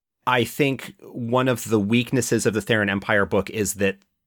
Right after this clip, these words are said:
there is so little space that is able to be devoted to each of these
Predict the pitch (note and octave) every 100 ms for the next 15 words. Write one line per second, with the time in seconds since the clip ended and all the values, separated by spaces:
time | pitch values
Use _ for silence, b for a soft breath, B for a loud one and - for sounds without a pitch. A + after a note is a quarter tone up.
0 | _ _ A#2 F#2+ A2+ G2+ - C#3+ B2 A2+
1 | G#2+ G2+ - A2+ A2 - G2+ F#2+ F#2+ G2
2 | F#2+ G2 F2+ F2 G#2+ A#2+ G2+ G#2+ A2 G2
3 | - F2 G2 F#2 E2+